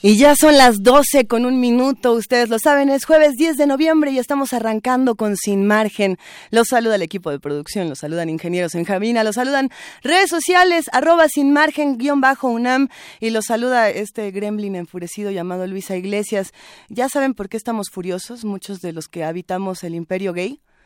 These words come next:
¿No? Porque, porque si no se han metido a Twitter, o si ya se metieron y lo primero que vieron es que ganó Donald Trump, bueno, eso también nos tiene furiosos. Pero entre otras cosas, hay que saber lo que está ocurriendo en nuestro país, hay que estar plenamente,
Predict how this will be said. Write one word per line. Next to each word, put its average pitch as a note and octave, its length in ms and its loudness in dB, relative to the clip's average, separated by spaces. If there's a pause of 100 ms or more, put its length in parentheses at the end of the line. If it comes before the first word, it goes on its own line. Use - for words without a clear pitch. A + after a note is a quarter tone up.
(200)
¿No? A3 240 -2 (400)
Porque, A3+ 420 0
porque A3+ 260 2
si A#3+ 140 0
no D4 280 4
se - 120 -4
han C#4+ 140 2
metido B3 280 -2
a A#3 60 0
Twitter, A3 460 -4 (240)
o G#3+ 80 -2
si B3 100 -2
ya C#4 140 2
se E4 80 2
metieron C4 420 0
y A#3 80 -2
lo A3 100 -2
primero A#3+ 360 -2
que G#3+ 100 -4
vieron A3 260 -4
es G#3 120 -8
que A#3 100 -8
ganó G3 260 -6
Donald G3+ 240 -8
Trump, G#3+ 200 -12
bueno, A3 180 0
eso G#3+ 160 -4
también A#3+ 300 2
nos B3 100 -2
tiene G#3+ 220 -6
furiosos. E3+ 500 -12 (320)
Pero A#3+ 200 4
entre D4+ 260 4
otras F4 320 2
cosas, A#3+ 600 -2
hay A3 160 -4
que A#3+ 140 -4
saber A3 300 -2
lo A3 80 -4
que G#3 80 -8
está A#3 160 -4
ocurriendo A3 400 -6
en G#3 60 -6
nuestro G3 260 -10
país, G#3+ 400 -4 (340)
hay G#3+ 160 0
que A#3 80 -4
estar A3 300 -2
plenamente, G#3+ 720 -4